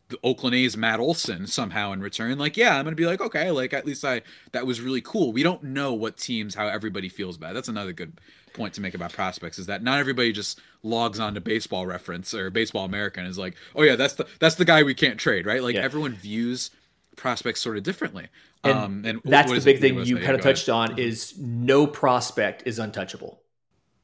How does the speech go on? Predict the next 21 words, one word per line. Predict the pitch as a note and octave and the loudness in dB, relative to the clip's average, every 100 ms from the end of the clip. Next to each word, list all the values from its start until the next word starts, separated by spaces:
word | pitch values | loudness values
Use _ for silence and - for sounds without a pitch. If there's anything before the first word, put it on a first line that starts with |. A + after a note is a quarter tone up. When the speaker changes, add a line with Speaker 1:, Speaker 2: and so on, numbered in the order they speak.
| - | -4
Speaker 2:
I | B2 | -2
mean, | A#2+ A2+ | 0 0
like, | A#2 A#2 - | -2 0 6
absolutely | D3 D3+ E3 C#3+ | 10 10 6 4
nobody's | C#3 C3 B2 | 6 8 6
untouchable. | A#2 A#2 A2+ A#2+ | 6 2 0 2
If | C#3 C3+ | 2 4
the | C#3 | 4
right | C3 E3 E3 | 8 6 8
package | E3 D#3 B2 | 6 6 2
comes | D3 B2 | 0 2
along, | A#2+ B2+ A2+ | 2 2 2
you | G#2 B2+ | 0 2
will | A#2+ B2 | 4 2
trade | - A#2 G#2 A2+ | 2 -2 -2 -4
anybody. | G#2 F#2 F2+ E2+ E2+ - | -4 -4 -4 -4 -6 -6
And | A#2 A#2 A2+ | -4 -4 -6
so | A2+ C#3 B2+ | -2 2 2
if | B2 | 4
somebody | D3+ D3 C#3+ | 4 6 6
says, | A#2+ - B2 A#2+ A2 - | 4 2 4 4 0 -6